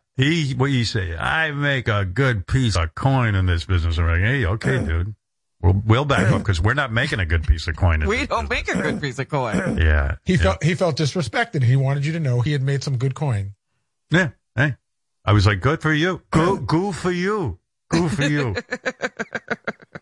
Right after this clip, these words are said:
Speaker 1: He wanted me to know he made a lot of money in the business.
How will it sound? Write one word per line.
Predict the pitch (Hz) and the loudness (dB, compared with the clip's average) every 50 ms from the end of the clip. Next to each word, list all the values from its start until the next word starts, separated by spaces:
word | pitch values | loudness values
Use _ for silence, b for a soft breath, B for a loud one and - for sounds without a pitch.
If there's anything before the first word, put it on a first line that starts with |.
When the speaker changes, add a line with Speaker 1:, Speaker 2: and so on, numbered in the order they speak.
| _ - - _ B B B B B B B B B B B B _ _ - | _ -16 -18 _ B B B B B B B B B B B B _ _ 2
Speaker 1:
He | 113 107 | 4 6
wanted | 98 92 92 90 - 82 76 | 6 6 4 4 2 0 2
me | 82 80 78 | 4 4 4
to | 78 76 | 4 4
know | 73 76 76 78 | 4 4 4 2
he | 78 | 2
made | 76 78 76 71 | 2 2 2 2
a | 73 | 2
lot | 76 78 78 80 | 0 0 0 -2
of | 80 80 | -2 0
money | 80 80 78 78 78 | 0 2 2 2 2
in | 80 80 | 2 2
the | 80 | 0
business. | 78 80 85 82 82 82 85 82 - - | 0 2 2 2 0 0 -4 -8 -12 -16